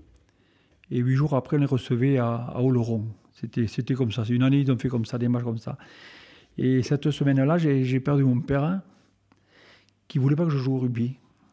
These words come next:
mais qui était venu me voir jouer deux fois. Une fois, mon premier match, euh, contre la section à, à Tarbes, et qui devait venir à Oloron contre, euh, quand on jouait le match retour, la huitième de finale contre, euh, Grenoble en quatre-vingt-trois.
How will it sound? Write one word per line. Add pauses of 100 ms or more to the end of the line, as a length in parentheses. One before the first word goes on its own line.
(160)
mais
qui
était
venu
me
voir
jouer
deux
fois. (520)
Une
fois,
mon
premier
match,
euh, (240)
contre
la
section
à,
à
Tarbes, (1040)
et
qui
devait
venir
à
Oloron
contre,
euh, (1120)
quand
on
jouait
le
match
retour,
la
huitième
de
finale
contre,
euh, (1040)
Grenoble
en
quatre-vingt-trois.